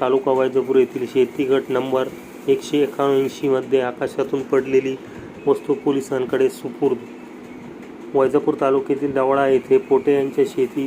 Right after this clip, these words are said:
गट क्रमांक एकशे एकोणऐंशी मध्ये मंगळवारी रोजी एक पांढरी वस्तू धागा व प्लास्टिक कव्हरसह अचानक पडले, त्यामुळे काम करणारे शेतमजूर सैरावैरा पडू लागले. पोटे यांनी तात्काळ ही माहिती पोलीस पाटील बाबासाहेब भैरट यांना कळवली.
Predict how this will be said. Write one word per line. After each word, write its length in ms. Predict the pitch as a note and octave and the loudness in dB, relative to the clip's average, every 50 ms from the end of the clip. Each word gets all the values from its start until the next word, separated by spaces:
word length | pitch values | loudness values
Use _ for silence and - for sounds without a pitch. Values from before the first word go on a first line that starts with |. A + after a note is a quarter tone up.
| C3 B2+ | 0 0
गट 100 | C#3 C3+ | 0 0
क्रमांक 460 | C3+ - - C3+ C3+ C3+ C3+ C3 B2+ | 0 -2 -2 -2 0 0 0 0 0
एकशे 300 | C3+ C3+ C3+ - - C#3+ | 0 -2 -2 0 2 2
एकोणऐंशी 500 | C3 - - D3 C#3+ C#3 C#3+ C3+ - D3 | 2 2 2 0 0 0 0 -2 -2 -2
मध्ये 280 | C#3 C3+ C3 B2+ C3 C3 | -2 0 2 2 2 2
मंगळवारी 600 | B2+ C3 C3 C3+ C#3 C#3+ C#3+ C#3 C#3 C3+ C3+ C3+ | 2 2 2 2 4 4 4 4 4 4 4 6
रोजी 400 | C3+ C3 B2+ B2 C#3 D3 C3+ C3 | 6 4 2 2 0 2 2 2
एक 160 | C3 - - | 2 2 -2
पांढरी 300 | C#3 B2+ B2 A#2+ C3+ C#3 | -2 -2 0 0 0 2
वस्तू 420 | C3 C3+ C3 C3 - - C#3 C#3 C3+ - - - - - - - - | 4 2 2 2 -2 -2 -2 -2 -2 -4 -10 -14 -14 -14 -16 -10 -2
धागा 300 | C#3 B2+ A2+ A#2+ A#2 C3+ | -2 0 0 2 2 2
व 120 | C3+ C3+ C3+ | 2 2 2
प्लास्टिक 500 | C3 C#3 C3+ B2 - - - - C#3+ - - - | 2 2 0 0 -2 -4 -4 -4 -4 -4 -2 0
कव्हरसह 600 | - C#3 B2+ C#3 C3 A#2+ - - D3 B2+ C3+ C#3 C3 - - - - - - - - - - - - | 2 4 4 4 2 2 0 0 2 2 2 0 -2 -6 -12 -14 -14 -16 -16 -16 -16 -16 -14 -8 -2
अचानक 400 | C#3+ C3+ C3+ - D3 C3+ C#3 C#3 | -2 -2 0 0 0 2 2 0
पडले, 340 | - - - C#3+ C3 C3+ C3+ | -2 -2 0 0 2 2 2
त्यामुळे 360 | C3+ C3+ C#3+ C3+ C3+ C#3 C3+ | 2 2 0 0 2 2 0
काम 280 | C3 - - C#3 C#3+ D3 | 0 0 0 0 0 0
करणारे 460 | C#3 - C#3+ C3 C3+ C3+ C3 C3 C3+ | 0 0 0 0 2 0 2 2 0
शेतमजूर 580 | A#2+ - C#3+ C3+ C3+ B2+ C3 C3+ B2+ C3+ C3+ C3 | 0 2 0 0 2 2 0 0 0 0 -4 -6
सैरावैरा 640 | B2 - - C3 B2+ B2 C3 C3 C3 C3 C3 C3+ B2+ | -6 -2 -2 0 2 2 2 2 2 2 2 0 0
पडू 220 | - C#3 C3 B2+ | 2 2 2 2
लागले. 320 | C3 C3+ B2+ B2 A#2+ A#2 A2 - - - - - - - - - - - - - - | 2 2 0 0 0 -2 -4 -6 -10 -18 -18 -18 -18 -18 -18 -16 -16 -16 -16 -6 2
पोटे 300 | - - - D3 E3 D3+ | 4 4 4 6 6 4
यांनी 220 | D3 C#3+ D3 C#3+ C#3 | 4 4 4 0 0
तात्काळ 460 | C#3 - C3+ C3 - - D#3+ D3 C#3 | 2 0 0 0 -2 -2 0 2 4
ही 80 | C3 | 4
माहिती 360 | C3+ C3+ C3 C3 C3 - - C#3 | 4 4 2 0 0 0 -2 -6
पोलीस 400 | - - - C#3 C#3+ C#3 C3+ - | -4 0 0 0 0 0 -4 -4
पाटील 380 | - C#3+ C3 - - C3+ C3+ | -2 -2 -2 -2 -2 -4 -2
बाबासाहेब 640 | C3 C3 B2 B2 B2 C#3 B2 - - C3+ C3 B2+ B2 | 0 0 0 2 2 0 -2 0 0 -2 -2 0 0
भैरट 340 | C3 C3+ C3+ C3+ C3+ B2+ C#3 | 2 2 4 4 2 0 0
यांना 240 | C3 B2+ C3 C3 C3 | -2 -2 -2 -4 -4
कळवली. 380 | C3 - C#3 C3+ B2+ B2+ B2 | -2 0 2 2 2 0 -2